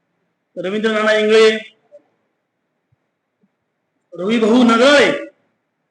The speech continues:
ज्या वेळेस फील्ड करत, फील्डमध्ये फिरत असताना आपल्या संघावर ज्या वेळेस काही काही कोणी लोक आरोप करत असताना ते आरोप खोडून, खोडून टाकण्याचे काम जर करत असेल तर रवी भाऊ नगराळे, पुरुषोत्तम गरुड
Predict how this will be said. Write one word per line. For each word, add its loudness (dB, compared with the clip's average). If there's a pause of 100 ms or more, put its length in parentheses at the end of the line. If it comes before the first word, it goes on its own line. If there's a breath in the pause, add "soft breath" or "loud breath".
ज्या -2 (360)
वेळेस 2
फील्ड 0 (100)
करत, 2
फील्डमध्ये -2
फिरत 0
असताना 0 (640)
आपल्या -4
संघावर 2
ज्या 2
वेळेस 2
काही 2
काही 0
कोणी 0
लोक -2
आरोप 0
करत 0
असताना 0 (720)
ते -4
आरोप 0
खोडून, 0
खोडून 2
टाकण्याचे -2
काम 0
जर 0
करत -2
असेल -2 (340)
तर -2
रवी 2
भाऊ 2
नगराळे, 2
पुरुषोत्तम -4
गरुड -2